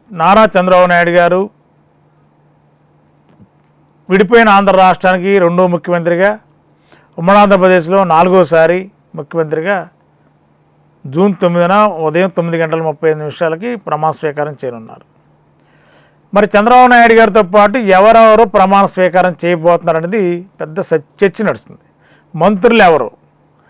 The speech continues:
అందులో కూటమి టీడీపీ నుంచి చాలా పెద్ద ఎత్తున సింగిల్ పార్టీగా టీడీపీ గెలిచింది. అదేవిధంగా జనసేన పార్టీ నుంచి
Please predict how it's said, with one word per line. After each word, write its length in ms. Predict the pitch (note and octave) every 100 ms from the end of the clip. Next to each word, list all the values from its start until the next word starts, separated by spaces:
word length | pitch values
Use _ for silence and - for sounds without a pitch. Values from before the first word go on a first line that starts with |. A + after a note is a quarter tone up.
| _ _ _ _
అందులో 300 | E3 G#3 G#3+
కూటమి 560 | - A3 A#3 A3+ F3 A#2+ _ _
టీడీపీ 340 | F#3+ G#3+ A3 G#3
నుంచి 240 | A3 G3 A3+
చాలా 100 | G3+
పెద్ద 300 | F#3 G3+ F3+
ఎత్తున 240 | A3 G#3+
సింగిల్ 380 | G#3 G3+ G#3 G#3
పార్టీగా 400 | G#3 G3 G3+ G#3
టీడీపీ 440 | F3+ G3+ G#3 F#3 G3+
గెలిచింది. 640 | G3 D#3+ G3 G3 G#3 G#3 _ _ _ _ _
అదేవిధంగా 340 | F#3 G3+ G#3 G3+
జనసేన 400 | F3+ F#3+ F3+ G#3+
పార్టీ 360 | F3+ G3+ F#3+
నుంచి 400 | G3+ F#3 G#3+ G3